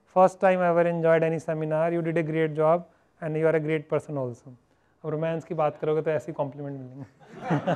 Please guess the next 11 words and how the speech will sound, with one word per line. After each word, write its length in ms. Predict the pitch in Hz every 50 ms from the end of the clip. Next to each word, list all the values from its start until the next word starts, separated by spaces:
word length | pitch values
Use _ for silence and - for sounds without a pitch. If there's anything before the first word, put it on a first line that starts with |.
| - - 196 185 - - 233 - - - 202 - - - - - - - - _ _ _ _ _ _ _ _ _ _ _ _ _ _ _ _ _ _ _ _ _ _ _ _ _ - - - - - _ _ _ -
<laughs> 120 | 170 185
ये 100 | 196 196 190 165
Google 300 | 180 185 180 185 185 175
का 100 | 190 185
एक 100 | 180 -
सेमिनार 440 | - 175 170 170 170 170 170 165
जो 80 | 160 170
हमने 200 | 170 170 175 170
अटेंड 320 | 165 160 165 160 160 160
किया 200 | - 160 151 151
था, 320 | 139 156 165 180 190 -